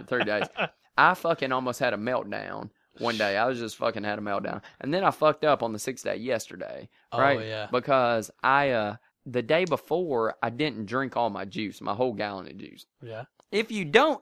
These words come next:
Speaker 1: eat and you don't drink your juice, you don't have anything going in you, right?
Speaker 2: Yeah.
Speaker 1: I didn't drink a lot of water. I didn't finish all my juice. I was busy, right?
Speaker 2: Right.
Speaker 1: You forget how much eating,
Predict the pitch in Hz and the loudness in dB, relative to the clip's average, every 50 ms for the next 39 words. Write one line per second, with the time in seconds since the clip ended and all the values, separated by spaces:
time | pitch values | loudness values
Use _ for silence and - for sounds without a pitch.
0 | _ - 254 294 277 214 170 160 - _ _ _ _ - 175 180 175 170 170 160 | _ -2 0 0 0 0 -2 -6 -12 _ _ _ _ -4 -2 -2 -2 -2 2 6
1 | 170 240 277 294 269 233 185 - 220 240 233 - - 160 131 117 - - 190 247 | 8 8 8 8 4 -2 -2 0 0 0 0 -2 -4 -4 -4 -6 -4 -2 0 0
2 | 254 160 117 117 120 - - - - _ - _ _ - _ _ - 160 170 170 | 0 0 -2 -4 -6 -8 -12 -16 -18 _ -20 _ _ -20 _ _ -10 -8 -6 2
3 | 160 226 247 285 277 226 190 214 214 208 190 202 214 208 190 175 - 196 190 175 | 4 6 6 6 4 2 0 0 0 0 0 0 -2 -2 -2 -2 0 0 0 0
4 | 156 156 170 170 160 147 135 156 175 165 117 78 62 67 - - 127 143 160 170 | 2 2 2 2 2 2 2 2 0 0 -2 -6 -8 -12 -6 0 2 4 4 4
5 | 156 - - - 143 135 147 180 208 240 214 226 226 208 208 190 180 170 170 175 | 2 -2 -6 -4 2 2 4 4 2 0 0 -2 -2 0 0 0 0 0 0 0
6 | 175 170 170 170 170 175 165 147 135 160 175 175 165 - 175 165 160 156 - 151 | 2 4 4 4 4 4 2 2 0 -2 -4 -4 -4 -6 -6 -6 -4 -4 -4 -2
7 | 156 147 143 135 147 165 151 - - - 127 120 110 107 107 - 285 180 185 143 | 0 0 0 0 -2 -6 -4 -4 -2 -2 -2 -2 -2 -6 -2 0 0 2 2 0
8 | 95 - - - - _ - 127 139 160 175 - - _ _ 117 113 107 104 113 | -4 -8 -14 -18 -20 _ 0 0 0 0 -2 -6 -10 _ _ -6 -4 -4 -6 -6
9 | 131 - 156 185 185 - - - 175 147 131 139 165 254 294 320 - - 151 160 | -6 -6 -4 -4 -6 -6 -6 -6 -6 -6 -6 -4 -2 -2 -2 -2 -4 -6 0 2
10 | 156 151 143 143 147 151 147 143 117 - - - - _ - 202 208 208 196 147 | 2 4 4 2 2 2 2 2 0 -4 -10 -16 -16 _ -8 -6 -4 -2 -2 -2
11 | 120 107 101 107 113 | -4 -6 -6 -8 -10